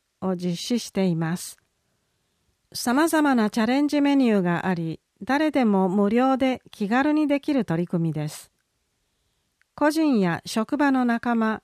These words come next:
家族と一緒に健康づくり、フレイル予防を始めてみませんか？詳しくはこちら、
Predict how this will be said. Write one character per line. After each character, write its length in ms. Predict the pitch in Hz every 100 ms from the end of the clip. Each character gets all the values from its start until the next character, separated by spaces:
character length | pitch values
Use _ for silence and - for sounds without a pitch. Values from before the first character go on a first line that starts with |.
| -
家 140 | 311
族 280 | 311 302 -
と 140 | 196
一 140 | 180 160
緒 240 | - 240
に 240 | 220 208 202 _ _ _ _ -
健 220 | 247 285
康 360 | 302 311 302
づ 60 | 285
く 180 | - 220
り、 260 | 175 165 - -
フ 120 | -
レ 180 | 247 302
イ 40 |
ル 160 | 302 311
予 140 | 311 269
防 300 | 233 190 170
を 120 | 147
始 380 | - 190 180 226
め 100 | 233
て 140 | 220
み 120 | 214
ま 140 | 202 208
せ 180 | 220
ん 100 | 180
か？ 260 | 151 165 202 _ _ _ _ _ _ _ _ _ _ _ _ _ _ _ -
詳 260 | 233 269
し 100 | 330
く 120 | - 269
は 180 | 190
こ 140 | - 190
ち 180 | - 208
ら、 240 | 190